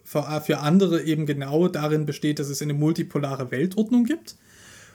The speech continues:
Und die Frage einfach durch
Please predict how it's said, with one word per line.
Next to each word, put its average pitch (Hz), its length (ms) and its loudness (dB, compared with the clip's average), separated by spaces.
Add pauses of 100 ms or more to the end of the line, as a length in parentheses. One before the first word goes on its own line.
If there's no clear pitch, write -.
(160)
Und 202 340 10
die 190 80 4
Frage 170 600 0
einfach 190 400 4
durch 151 680 0